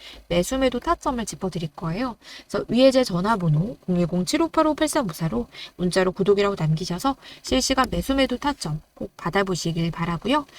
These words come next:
자, 이 그린 생명과학 같은 경우에는 이제 일봉을 보면 최근 지지선이 이제 아주 강하게 형성되고 있고 가격 조정 받았어도 이 자리에서 다시 버티면서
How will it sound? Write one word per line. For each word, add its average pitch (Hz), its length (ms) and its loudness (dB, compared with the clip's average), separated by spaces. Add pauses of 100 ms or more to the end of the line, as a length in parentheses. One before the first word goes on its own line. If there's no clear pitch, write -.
(280)
자, 185 220 2
이 226 380 0
그린 277 240 0
생명과학 339 560 0
같은 262 420 -2
경우에는 220 640 -2
이제 180 140 -6
일봉을 196 480 -2
보면 190 280 0 (220)
최근 302 320 -2
지지선이 220 460 0
이제 202 120 -4
아주 180 200 -2
강하게 196 360 0
형성되고 285 480 -2
있고 170 420 -4 (280)
가격 190 320 4
조정 196 260 2
받았어도 180 640 -2
이 202 120 -4
자리에서 226 440 -2
다시 185 260 -6
버티면서 285 720 -2